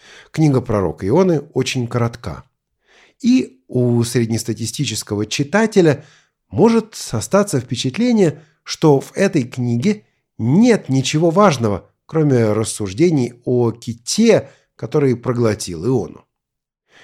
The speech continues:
И, конечно же, это был не кит. Бог специально для этого случая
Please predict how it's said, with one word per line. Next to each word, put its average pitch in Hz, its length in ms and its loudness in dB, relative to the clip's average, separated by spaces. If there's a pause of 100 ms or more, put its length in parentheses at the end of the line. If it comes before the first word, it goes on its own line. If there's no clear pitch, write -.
(140)
И, - 60 -20
конечно 131 380 0
же, 101 160 0
это 92 240 -2
был 95 220 -4
не 98 160 -4
кит. - 480 -8 (560)
Бог 117 360 -2
специально 143 800 2
для 104 180 0
этого 143 300 0
случая 143 540 -2